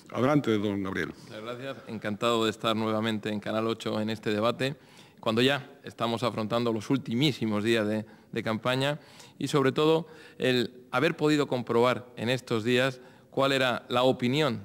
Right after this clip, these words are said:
Speaker 2: de todos los ciudadanos. Hemos podido recorrer casi todos los pueblos de toda la provincia y la verdad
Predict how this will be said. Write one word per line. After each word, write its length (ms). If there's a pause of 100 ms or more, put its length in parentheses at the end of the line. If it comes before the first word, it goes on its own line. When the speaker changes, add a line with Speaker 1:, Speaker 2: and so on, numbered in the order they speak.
Speaker 2:
de 160
todos 140
los 100
ciudadanos. 240
Hemos 200
podido 280
recorrer 480 (300)
casi 240
todos 160
los 100
pueblos 460
de 200 (120)
toda 160
la 100
provincia 580 (380)
y 80
la 140
verdad 360